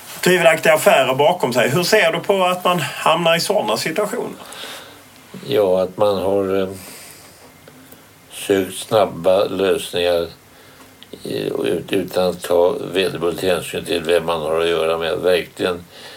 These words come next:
Speaker 2: göra en ordentlig revidering och undersökning av person. Jag känner inte den här Galotta. Känner ingen behov av att göra det heller.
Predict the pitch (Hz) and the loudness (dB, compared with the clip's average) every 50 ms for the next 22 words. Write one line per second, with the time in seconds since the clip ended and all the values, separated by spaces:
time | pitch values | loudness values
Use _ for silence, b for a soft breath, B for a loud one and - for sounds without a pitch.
0 | B B B B - 98 95 92 90 90 92 92 90 - 90 90 90 92 90 - | B B B B 0 2 2 2 2 0 -2 -2 0 0 0 0 0 -2 -6 -8
1 | - 95 90 90 - - - - - - - - - 95 92 90 92 90 - - | -6 -4 -4 -4 -4 -6 -8 -10 -10 -12 -12 -6 -4 -2 -2 -2 -2 -4 -4 -4
2 | 90 87 87 87 87 85 87 90 90 85 85 85 85 82 - 87 82 - - - | -2 -2 0 -2 -2 -2 0 0 0 0 -2 -4 -8 -4 -2 -2 -2 -4 -4 -4
3 | 85 82 78 76 - - 92 87 - - 87 85 82 - - B B B B B | -4 -4 -4 -4 -2 -2 0 0 -2 -4 -6 -6 -8 -12 -16 B B B B B
4 | 101 104 - - 110 95 95 104 104 104 98 - 98 87 85 87 82 82 85 87 | 2 4 4 4 4 2 2 0 -2 -2 -2 0 0 0 2 2 2 2 0 0
5 | 85 87 - - - - 85 - - B B B B B B B B - - - | -2 -6 -6 -6 -6 -6 -6 -8 -14 B B B B B B B B 0 0 0
6 | 92 92 92 95 - 90 90 90 107 101 90 87 87 85 82 82 80 87 92 87 | 0 0 -2 -2 -2 -2 -2 0 0 0 2 2 2 2 2 2 0 0 2 2
7 | 85 85 87 90 87 85 80 76 80 82 82 | 2 2 2 2 2 0 0 -2 -4 -8 -12